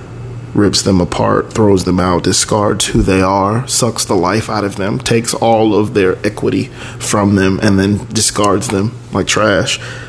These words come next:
Now you want us to, to be happy with, with our place in this? No, no, we don't. Our place is at the table as well, and we will come for our seat.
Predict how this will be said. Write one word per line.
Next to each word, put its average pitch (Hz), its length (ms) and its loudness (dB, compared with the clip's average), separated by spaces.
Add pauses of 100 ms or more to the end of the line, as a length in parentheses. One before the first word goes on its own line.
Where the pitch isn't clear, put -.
(240)
Now 92 160 2
you 98 160 4
want 98 140 4
us 110 180 0
to, 90 240 0
to - 140 -6
be 104 100 0
happy 107 380 0
with, - 380 -4
with 98 140 2
our 92 140 0
place - 380 0
in 131 100 4
this? 151 200 2
No, - 380 0
no, 98 220 -2
we 123 140 4
don't. 131 300 2 (720)
Our - 120 0
place 127 420 2
is 120 160 0
at 120 140 0
the 120 60 -4
table 113 360 0
as 113 120 0
well, 71 280 2 (500)
and 98 200 0
we 104 100 2
will 107 200 4
come 110 260 -2
for 107 240 0
our 107 80 2
seat. - 380 -2